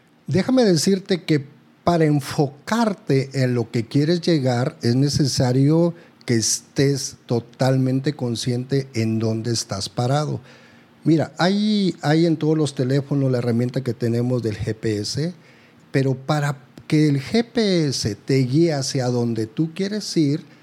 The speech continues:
necesitas decirle en dónde estás. Y para eso necesitas hacerte preguntas a ti mismo, a ti misma. ¿La vida que vives es la vida de tus sueños? Las personas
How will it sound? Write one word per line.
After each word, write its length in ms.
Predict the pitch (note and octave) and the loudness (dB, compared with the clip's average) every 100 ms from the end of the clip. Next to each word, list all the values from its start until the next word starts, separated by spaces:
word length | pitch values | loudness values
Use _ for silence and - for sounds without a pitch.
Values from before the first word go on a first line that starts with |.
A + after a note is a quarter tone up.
| - | -12
necesitas 800 | - A#2 - A2+ - B2 D3 C#3 | -6 -4 -2 -4 -2 -2 -2 -2
decirle 680 | B2+ G#2 - B2+ B2+ C3+ C3+ - - | -4 -6 -4 -4 -4 -4 -4 -6 -2
en 360 | A2+ A2 A2 | 2 2 2
dónde 560 | A2 A2 A2 A2 B2+ C3+ - | 0 0 -2 -4 -6 -6 -10
estás. 640 | F#2+ - - F2 E2+ - - _ _ _ _ _ _ | -8 -8 -8 -10 -10 -12 -16 _ _ _ _ _ _
Y 140 | - C3+ | -2 0
para 300 | C3+ E3 D#3+ | 2 0 2
eso 580 | F#3 G#3 B3 B3 A#3 E3 | 2 2 2 4 4 4
necesitas 720 | C#3+ C3+ C3 B2 D#3+ G#3 - | 2 0 0 -2 0 -2 -2
hacerte 640 | C#3 - - D3+ E3 F3+ | -2 -2 0 -2 -2 -6
preguntas 760 | E3 C#3 A#2 B2 C3+ C3+ C3 - | -4 -4 -2 0 -2 -2 -6 -6
a 60 | |
ti 180 | - A#2+ | -2 2
mismo, 560 | B2+ D3+ F#3 E3 D#3 C3+ | 4 4 2 0 -4 -4
a 40 | |
ti 140 | C3+ | -2
misma. 520 | C#3 D#3+ F#3 E3+ D#3 C3+ - - - - - | 0 0 -2 -4 -8 -8 -14 -20 -20 -20 -2
¿La 160 | D3 D#3+ | 0 2
vida 340 | G3+ B3 B3 - _ - | 2 0 -2 -6 _ -2
que 180 | C#3+ C#3+ | 2 4
vives 560 | D3+ F3 A#2 G2 - - _ _ - | 2 2 -2 -4 -8 -14 _ _ -4
es 180 | B2 | 0
la 140 | D3+ C3+ | 2 2
vida 260 | B2+ C3 | 2 2
de 100 | B2+ | 0
tus 200 | A2+ G#2+ | -2 -6
sueños? 580 | - G#2 G2+ A2 E3 - - _ _ _ _ _ - - | -6 -6 -4 -6 -8 -12 -20 _ _ _ _ _ -20 -6
Las 180 | A#2+ C3 | 0 0
personas 840 | - D3 C3+ - F#3 G3 C#3+ A2 | 0 -2 0 0 2 2 -2 -4